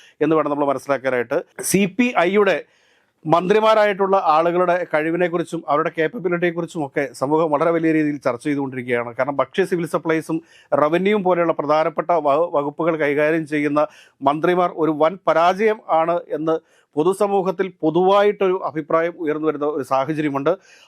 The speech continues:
അതുകൂടാതെ, ഏഹ്, കേരള കോൺഗ്രസ് ബി ഗണേഷ് കുമാർ, ഏഹ്, ഗണേഷ് കുമാറൊക്കെ പലതവണ യു ഡി എഫ് നേതാക്കന്മാരുമായിട്ട് ചർച്ച നടത്തി എന്നാണ് അറിയാൻ സാധിക്കുന്നത്. പക്ഷേ ഒരിക്കലും ഗണേഷ് കുമാറിനെ യു ഡി എഫിൽ വേണ്ട എന്നുള്ള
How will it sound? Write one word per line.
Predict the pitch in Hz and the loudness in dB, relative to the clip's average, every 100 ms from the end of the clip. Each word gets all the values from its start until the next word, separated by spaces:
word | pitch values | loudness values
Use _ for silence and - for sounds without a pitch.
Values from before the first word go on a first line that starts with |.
| - | 0
അതുകൂടാതെ, | 190 233 214 214 214 220 226 196 | 2 2 2 4 2 0 -2 0
ഏഹ്, | 185 160 | 0 0
കേരള | 180 190 190 196 | 0 2 0 -2
കോൺഗ്രസ് | 190 190 180 | -2 -4 -4
ബി | 175 151 | -6 -2
ഗണേഷ് | 156 170 - | 0 -2 -4
കുമാർ, | 170 151 135 143 _ _ _ - | -2 0 0 -4 _ _ _ -4
ഏഹ്, | 139 | -2
ഗണേഷ് | 143 160 175 | 0 -2 -4
കുമാറൊക്കെ | 190 196 190 202 196 | -2 0 0 -2 0
പലതവണ | 165 180 180 180 180 151 | 0 2 0 2 -2 -2
യു | 143 165 | -4 0
ഡി | 175 | -2
എഫ് | 180 | 0
നേതാക്കന്മാരുമായിട്ട് | 170 170 170 175 170 165 160 156 | -2 -2 -2 -2 0 -2 -2 -4
ചർച്ച | 135 - 165 | -4 -2 -2
നടത്തി | 151 180 175 | -2 -4 -2
എന്നാണ് | 156 151 | 0 -2
അറിയാൻ | 139 147 143 | 0 -2 -2
സാധിക്കുന്നത്. | 139 139 139 127 | -4 -4 -4 -6
പക്ഷേ | - 151 160 - _ 131 143 | -4 -4 -4 -12 _ 0 2
ഒരിക്കലും | 151 - 196 170 143 | 0 0 -2 0 -2
ഗണേഷ് | 151 156 - | 0 -2 -2
കുമാറിനെ | 165 160 156 160 165 - | 0 0 2 -2 -2 -6
യു | 139 151 | -2 0
ഡി | 165 | 0
എഫിൽ | 165 165 135 | -2 -4 0
വേണ്ട | 156 180 196 196 180 | 0 2 0 0 -4
എന്നുള്ള | 165 170 | -2 0